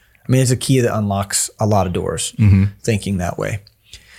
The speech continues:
Speaker 1: Um, in terms of singleness, what are some of the, you know, as we kind of close and, and summarize the episode, there's so much to talk about. There's so much you're gonna cover in this curriculum, the Fully
Speaker 2: Mm-hmm.
Speaker 1: Equipped curriculum, of course. But what are some ways that we,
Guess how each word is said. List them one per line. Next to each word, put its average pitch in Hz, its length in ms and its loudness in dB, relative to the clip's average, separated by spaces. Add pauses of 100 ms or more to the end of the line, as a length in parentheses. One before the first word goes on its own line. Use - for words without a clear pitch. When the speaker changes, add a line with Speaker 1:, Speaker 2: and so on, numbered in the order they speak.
(540)
Speaker 1:
Um, 139 360 4
in 135 100 2
terms 170 260 4
of 135 80 4
singleness, 135 460 2
what 139 100 4
are 160 60 6
some 156 160 2
of 139 60 6
the, 139 140 2
you 135 60 4
know, 127 100 6
as 127 140 2
we 127 140 2
kind 139 240 -2
of 123 80 -2
close 127 400 2
and, 120 400 -4
and 113 100 -2
summarize 127 540 2
the - 160 -2
episode, 113 380 0
there's 113 160 0
so 143 260 2
much 151 220 2
to 113 80 -6
talk 104 200 0
about. 110 120 2
There's 113 160 0
so 143 100 2
much 139 180 2
you're 120 60 -2
gonna 107 160 0
cover 113 320 0
in 95 80 -2
this 95 140 -6
curriculum, 98 540 -2
the - 100 -8
Fully 107 160 6
Speaker 2:
Mm-hmm. 104 80 2
Speaker 1:
Equipped - 420 -6
curriculum, 98 420 -4 (380)
of - 100 -6
course. - 360 -4 (400)
But 131 320 0
what 147 180 2
are 175 60 4
some 139 240 2
ways 123 520 2 (220)
that 120 160 2
we, 123 260 0